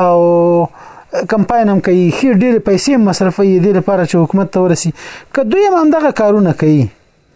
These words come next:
نو بیا خو د دوی او د هغوی چندانې فرق نه شو. او که دوی وایي چې نه، موږ دا کارونه نه کوو، بس یوازې خلکو ته وایي چې خلکو، موږ مسلمانان یو، موږ ته رایه راکړئ او نور کرا په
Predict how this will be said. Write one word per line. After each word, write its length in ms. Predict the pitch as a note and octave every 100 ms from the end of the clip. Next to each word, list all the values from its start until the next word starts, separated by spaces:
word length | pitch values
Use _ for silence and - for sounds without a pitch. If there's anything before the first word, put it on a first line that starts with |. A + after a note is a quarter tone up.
| _ _ F#3
نو 100 | G#3
بیا 100 | D4 D4
خو 80 | A#3+
د 120 | A#3
دوی 100 | C4+ C#4
او 40 | G#3
د 20 | G#3
هغوی 140 | B3+
چندانې 400 | - G#3 A#3 A3 -
فرق 280 | G3 - C#3+
نه 60 | B2+
شو. 100 | - - _ _ _ _ - - -
او 40 | G3+ G3+
که 80 | A3+
دوی 120 | E4+
وایي 180 | F#4+ F4
چې 100 | A3+ A#3+
نه، 140 | C4+ G#3+ G3
موږ 180 | C#4 G3+
دا 60 | C#4+ -
کارونه 280 | A#3 C#4+ C4
نه 80 | D#4+ E4
کوو، 180 | F#4 E4+ - - _ - _ -
بس 120 | B3+ B3+
یوازې 320 | B3 D4+ F#4+ C4+
خلکو 200 | D#4 C4
ته 100 | A#3+ D4
وایي 100 | A#3+
چې 220 | D4+ -
خلکو، 300 | D#4+ - D#4+ E4 A#3+
موږ 180 | C4+ B3+
مسلمانان 500 | B3 A3 A3+ D4 F4+
یو، 100 | C4+
موږ 120 | C#4 C4
ته 80 | A#3+
رایه 140 | C4+ C#4
راکړئ 180 | D#4 C4+
او 100 | B3
نور 100 | B3+ A#3
کرا 160 | A#3+
په 40 | B3